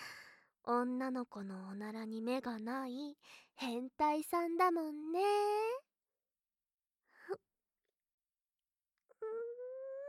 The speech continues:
そろそろ、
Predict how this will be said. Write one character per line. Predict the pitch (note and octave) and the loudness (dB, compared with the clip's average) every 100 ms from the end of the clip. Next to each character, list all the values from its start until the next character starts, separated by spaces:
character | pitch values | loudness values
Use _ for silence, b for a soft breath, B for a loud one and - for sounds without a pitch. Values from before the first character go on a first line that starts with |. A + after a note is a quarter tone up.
| D5 D5 D#5 E5 - F5 F#5+ _ _ _ _ _ _ _ _ B4 - - - - G4 - - _ _ _ - A#4+ C#5 D#5 D#5+ D#5+ D#5+ C5+ B B B B _ | -6 -8 -8 -14 -16 -16 -16 _ _ _ _ _ _ _ _ -10 -10 -12 -20 -16 -16 -18 -20 _ _ _ -8 -2 -2 -2 -4 -4 -4 -6 B B B B _
そ | - D#4 G4+ | -6 2 6
ろ | A4 | 6
そ | - F4 D#4+ | 4 0 0
ろ、 | D4+ D#4 | -2 -6